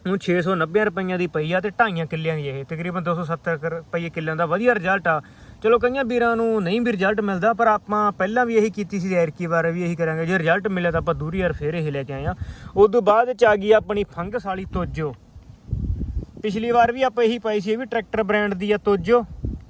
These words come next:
ਤੋਜੋ ਟਰੈਕਟਰ ਬ੍ਰਾਂਡ ਦੀ ਆ, ਤੇ ਇਹ ਹੈਗੀ ਫੰਗੀਸਾਈਡ, ਇਹਦੇ ਚ ਆਹ ਦੋ ਸਾਲਟ ਆ, ਤੇ ਇਹ ਆਇਆ ਸਾਢੇ ਬਾਰਾਂ ਸੌ ਦਾ ਲੀਟਰ,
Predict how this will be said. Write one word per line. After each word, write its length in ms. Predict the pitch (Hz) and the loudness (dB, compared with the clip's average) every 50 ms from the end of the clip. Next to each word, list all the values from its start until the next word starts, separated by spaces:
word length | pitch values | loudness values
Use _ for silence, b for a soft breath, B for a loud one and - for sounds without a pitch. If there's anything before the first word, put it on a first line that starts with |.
| - - | -12 -6
ਤੋਜੋ 300 | - 196 202 175 202 208 | -4 -2 0 2 2 0
ਟਰੈਕਟਰ 380 | 202 - 190 190 - - 202 196 | 2 0 -2 -4 -4 -4 -4 -4
ਬ੍ਰਾਂਡ 300 | 180 196 202 202 202 202 | -2 -2 0 0 0 -2
ਦੀ 200 | 185 214 220 226 | -2 0 2 2
ਆ, 120 | 226 208 B B B B B B B B B - - | 2 2 B B B B B B B B B -6 -2
ਤੇ 220 | - 196 196 196 190 - | 2 4 4 4 2 4
ਇਹ 180 | 190 208 226 | 4 4 4
ਹੈਗੀ 220 | 208 214 202 208 208 | 4 4 0 -2 -2
ਫੰਗੀਸਾਈਡ, 580 | - - 165 175 202 220 214 165 185 180 180 | -4 -4 -4 -2 -2 -2 0 2 2 2 4
ਇਹਦੇ 160 | 202 214 226 | 4 2 2
ਚ 100 | 220 180 | 0 0
ਆਹ 280 | 208 - 190 175 180 180 | 0 2 2 2 2 0
ਦੋ 180 | 165 170 180 175 | 0 -2 -2 -2
ਸਾਲਟ 380 | 135 139 131 147 160 165 - 156 | -2 -2 -2 -2 -2 -2 -2 -4
ਆ, 80 | 135 - B B B B B B - - | -4 -4 B B B B B B -6 -2
ਤੇ 80 | 185 196 | -2 -2
ਇਹ 260 | 190 - 208 226 247 | 0 4 4 6 6
ਆਇਆ 160 | 240 233 240 | 6 6 4
ਸਾਢੇ 360 | 220 - 180 185 208 208 254 | 4 2 2 2 4 4 2
ਬਾਰਾਂ 320 | 220 170 175 175 175 180 180 | 4 4 4 4 4 2 -2
ਸੌ 120 | 160 180 | -2 -4
ਦਾ 100 | 175 190 | -6 -4
ਲੀਟਰ, 380 | 190 190 190 180 - 196 190 185 | -4 -6 -6 -8 -6 -6 -8 -8